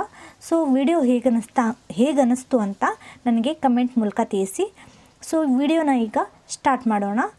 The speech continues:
ಸ್ವಲ್ಪ ಕೂಡ ಟೈಮ್ ವೇಸ್ಟ್ ಮಾಡದೆ ವಿಡಿಯೋನ ಸ್ಟಾರ್ಟ್ ಮಾಡೋಣ,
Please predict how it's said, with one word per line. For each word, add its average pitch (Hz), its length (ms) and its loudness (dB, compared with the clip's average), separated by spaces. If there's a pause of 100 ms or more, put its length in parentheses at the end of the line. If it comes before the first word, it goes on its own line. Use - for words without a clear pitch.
(340)
ಸ್ವಲ್ಪ 277 280 0
ಕೂಡ 277 180 0
ಟೈಮ್ 226 240 -2
ವೇಸ್ಟ್ 214 220 -4
ಮಾಡದೆ 214 380 -2
ವಿಡಿಯೋನ 247 380 2
ಸ್ಟಾರ್ಟ್ 208 340 -2
ಮಾಡೋಣ, 202 280 -4